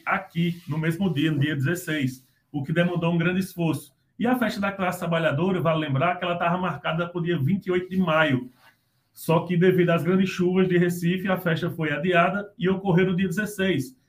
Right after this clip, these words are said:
que foi a festa que tiveram várias atrações. Nossa colega Dea Cavalcante deu um showzaço lá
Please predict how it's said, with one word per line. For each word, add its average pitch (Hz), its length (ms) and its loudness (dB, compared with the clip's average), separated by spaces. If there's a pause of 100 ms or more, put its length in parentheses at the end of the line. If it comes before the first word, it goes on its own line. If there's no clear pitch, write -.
(320)
que 165 100 2
foi 170 180 4
a 170 80 4
festa 165 280 -2
que - 60 -14
tiveram 156 340 0
várias 170 280 4
atrações. 175 760 0 (720)
Nossa - 340 2
colega 160 600 4
Dea 151 280 2
Cavalcante 160 760 -2
deu 156 340 0
um 160 120 0
showzaço 147 760 0
lá 139 400 2